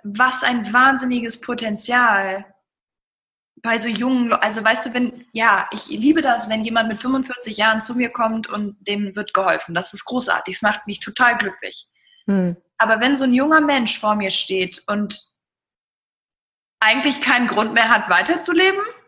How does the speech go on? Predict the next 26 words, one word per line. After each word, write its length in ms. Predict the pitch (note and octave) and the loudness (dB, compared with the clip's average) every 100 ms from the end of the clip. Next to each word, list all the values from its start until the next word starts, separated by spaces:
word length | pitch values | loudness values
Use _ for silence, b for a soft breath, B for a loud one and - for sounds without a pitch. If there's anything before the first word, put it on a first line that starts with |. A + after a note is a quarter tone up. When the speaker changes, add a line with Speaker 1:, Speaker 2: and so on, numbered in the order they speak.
| _ _ _ _ _ _ _ | _ _ _ _ _ _ _
Speaker 1:
und 340 | G3+ G#3 G3+ - | -2 -2 -2 -6
solchen 680 | G3+ G#3 A3+ - C#4 A#3+ A3 | -2 2 2 0 -2 0 2
Menschen, 500 | G#3+ A3+ - G3 F#3 | 2 2 -2 -2 0
solchen 420 | G3 G#3+ A3 G#3 | 2 2 -4 -4
wunderschönen 1000 | B3 C4 A3+ - A3 G#3+ G#3 G3+ F#3+ - - | 0 2 2 0 -4 -4 -4 -6 -8 -14 -14
Seelen, 380 | F3+ A3+ E4+ C#4 | -4 2 2 2
sie 260 | - G3 A3+ | -2 -8 -4
sind 200 | C4+ E4 | -2 0
so 100 | D4 | 0
richtige 360 | E4 D#4+ C#4+ A#3 | 0 2 0 0
Seelchen 500 | A#3+ C4+ - B3+ A#3 | 2 2 2 -2 -2
von 220 | A3 G3+ | -2 -2
Mensch. 640 | F#3+ F3 - - - - - | -4 -6 -6 -4 -6 -12 -12
Das 140 | G#3+ | 0
sind 80 | - | 2
Speaker 2:
Hm. 60 | F#3 | 4
Speaker 1:
ganz, 260 | F#4 - | 4 0
ganz 200 | - D4+ | -4 -6
tolle, 360 | - C#4+ C#4 B3+ | 2 2 4 2
ganz, 240 | C4+ D4+ | 0 0
ganz 240 | - B3+ - | 0 -2 -2
tolle 220 | B3+ A#3+ | -4 -4
Persönlichkeiten 960 | A#3+ A3 A#3+ B3+ B3+ B3 G#3+ F3+ F3+ F3 | -4 -4 -2 -2 -2 -2 0 -2 -2 -8
und 100 | F3+ | -4
Charaktere 560 | G3+ F#3+ - C4 B3 | -4 -4 -4 -6 -4
beide, 380 | F3+ E3+ F3 | -2 0 -2